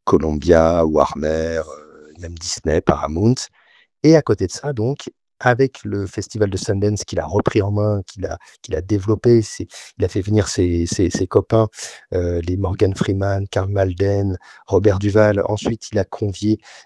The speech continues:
des, des artistes, euh, débutants, des cinéastes prometteurs.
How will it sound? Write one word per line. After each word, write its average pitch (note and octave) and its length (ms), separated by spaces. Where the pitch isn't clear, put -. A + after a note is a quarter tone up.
des, F2 800
des F#2 260
artistes, - 800
euh, E2 640
débutants, A2 560
des F#2 140
cinéastes G2+ 520
prometteurs. A2 640